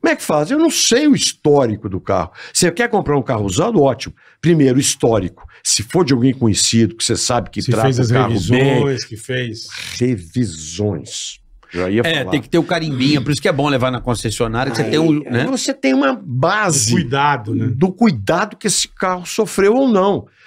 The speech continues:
Speaker 1: Agora, o jeito que anda em estrada de terra, passa pela buracada toda,
Speaker 2: Lombada,
Speaker 1: de
Speaker 2: varada,
Speaker 1: va-,
Speaker 2: é.
Speaker 1: ah, destrói a suspensão, destrói tudo.
Speaker 3: Mas isso acaba se tornando um pouco visível no carro, não?
Speaker 1: Nem sempre.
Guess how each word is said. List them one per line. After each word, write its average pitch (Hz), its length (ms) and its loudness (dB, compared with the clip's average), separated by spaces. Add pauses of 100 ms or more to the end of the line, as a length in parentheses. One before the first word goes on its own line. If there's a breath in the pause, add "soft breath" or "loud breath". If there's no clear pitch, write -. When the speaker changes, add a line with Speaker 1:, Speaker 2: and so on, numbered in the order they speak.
(160 soft breath)
Speaker 1:
Agora, 233 220 2
o 214 40 -2
jeito 277 220 0
que 294 100 -4
anda 269 200 2
em - 20 2
estrada 233 340 0
de 180 120 -2
terra, 190 480 -2
passa - 340 -4
pela 196 260 0
buracada 170 720 0
toda, 151 320 2
Speaker 2:
Lombada, 156 420 2
Speaker 1:
de 233 200 0
Speaker 2:
varada, 147 540 2
Speaker 1:
va-, - 240 0
Speaker 2:
é. 143 160 -2
Speaker 1:
ah, 254 240 2
destrói 226 760 0
a 123 60 0
suspensão, 151 560 -2
destrói 180 380 -6
tudo. 214 320 0
Speaker 3:
Mas 277 180 4
isso 220 240 2
acaba 202 320 -2
se - 120 -6
tornando 190 320 0
um 165 40 2
pouco 185 220 2
visível 127 640 2
no 95 100 -6
carro, 107 340 0
não? 107 160 0
Speaker 1:
Nem 117 180 4
sempre. 147 260 0